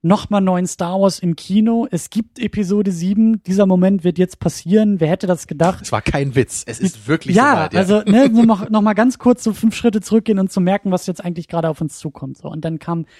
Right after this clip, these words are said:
Speaker 1: Titel und die Melodie und der Title Crawl und mich hatte der Film schon beim Title Crawl verloren.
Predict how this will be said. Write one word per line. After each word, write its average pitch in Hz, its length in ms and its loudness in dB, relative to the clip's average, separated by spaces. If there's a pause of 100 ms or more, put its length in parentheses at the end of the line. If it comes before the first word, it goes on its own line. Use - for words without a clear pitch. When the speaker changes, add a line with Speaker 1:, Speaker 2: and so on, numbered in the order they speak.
(200)
Speaker 1:
Titel 262 600 2
und 196 280 -2
die 196 100 0
Melodie 202 640 2
und 185 200 -6
der 185 100 -2
Title 220 380 -4
Crawl 202 400 2 (360)
und 196 140 -4
mich 190 160 0
hatte 196 140 0
der 190 100 4
Film 196 260 2
schon 185 200 -2
beim 165 160 0
Title 175 280 -4
Crawl 151 280 0
verloren. 131 420 -8